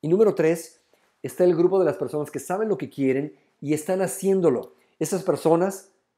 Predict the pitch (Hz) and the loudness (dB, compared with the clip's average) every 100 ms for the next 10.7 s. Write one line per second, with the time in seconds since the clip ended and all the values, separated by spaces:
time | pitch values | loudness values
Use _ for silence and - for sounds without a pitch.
0 | _ 143 147 175 160 151 120 120 131 139 | _ -6 -4 -4 -2 -2 -2 0 2 2
1 | 143 143 127 127 143 - 123 - 123 131 | 2 -2 -8 -4 -4 -4 -8 -4 -2 -2
2 | 131 - - 120 120 - _ _ - 120 | -6 -14 -8 -8 -8 -14 _ _ -8 -6
3 | 110 107 - 113 92 87 - _ _ _ | -6 -8 -8 -10 -10 -16 -20 _ _ _
4 | _ - 143 143 165 - 117 - - 131 | _ -4 -2 2 0 0 -6 -2 0 2
5 | 139 139 - _ - 117 117 95 92 - | 2 -4 -10 _ -10 -6 -4 -6 -14 -20
6 | _ _ _ _ 135 151 - 180 185 175 | _ _ _ _ 0 0 0 2 4 4
7 | 185 190 180 180 190 180 185 156 151 170 | 4 6 6 6 4 4 2 2 2 2
8 | 165 151 139 135 156 160 160 147 156 160 | 2 0 0 2 2 2 2 2 0 0
9 | 165 151 151 143 147 143 143 143 135 143 | -4 -4 -4 -4 -6 -4 -2 0 -2 -4
10 | 151 131 117 - 127 123 110 | -8 -8 -6 -4 -4 -4 -8